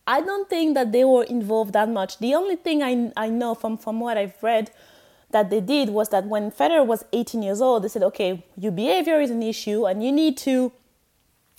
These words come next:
go and see someone," and then you work with a, with a psychologist. Um, but we'll talk about this later on in the episode. But that's something that's,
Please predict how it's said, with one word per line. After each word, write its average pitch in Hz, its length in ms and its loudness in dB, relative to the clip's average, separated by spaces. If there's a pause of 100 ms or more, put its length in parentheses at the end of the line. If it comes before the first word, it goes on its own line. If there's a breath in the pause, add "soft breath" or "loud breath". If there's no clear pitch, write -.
(160)
go 226 200 4
and 208 140 4
see - 180 -6
someone," 214 480 -2
and 196 160 0
then 196 80 -6
you 190 100 -4
work 226 360 0
with 202 140 -4
a, 196 160 -4
with 190 200 -6
a 196 40 -12
psychologist. 226 920 -2 (400 soft breath)
Um, 185 440 4
but 185 140 2
we'll 202 160 -6
talk - 220 -14
about 175 240 -4
this 180 180 -12
later 180 320 -4
on 175 220 -4
in 185 100 -8
the 190 180 -6
episode. 185 400 -2
But 220 80 -2
that's 247 220 0
something 311 320 -2
that's, 269 240 -4